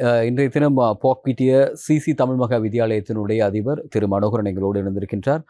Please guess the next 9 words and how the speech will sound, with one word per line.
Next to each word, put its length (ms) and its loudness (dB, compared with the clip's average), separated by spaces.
அ, 260 0
சேரனுடைய 580 0
ஒரு 200 0
உள்ள 440 0
ஆதங்கம் 520 2
என்று 200 0
சொல்லலாம், 420 0
இல்லைன்னா 280 -4
எதிர்கால 380 -2